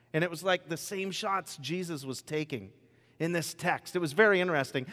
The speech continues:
I really liked some of the titles. They're like, "Hot pastor does wedding for Kim and Kanye," you know? It's like, okay, okay, yeah, I mean, you know, he's got a little Leonardo DiCaprio in him, doesn't he?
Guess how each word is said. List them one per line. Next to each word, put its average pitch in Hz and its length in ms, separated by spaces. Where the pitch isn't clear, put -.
I 185 140
really 190 320
liked 156 260
some 175 240
of 156 60
the 139 80
titles. 143 500
They're 135 200
like, 127 300
"Hot 202 440
pastor 160 460
does 123 240
wedding 127 420
for 120 160
Kim 131 240
and 127 160
Kanye," 123 580
you 123 100
know? 120 220
It's - 100
like, 143 200
okay, 202 420
okay, 214 320
yeah, 202 320
I 196 80
mean, 165 400
you 156 80
know, 160 160
he's 196 160
got 240 160
a 240 40
little 208 300
Leonardo 170 560
DiCaprio 160 840
in 156 60
him, 165 160
doesn't 160 280
he? 202 200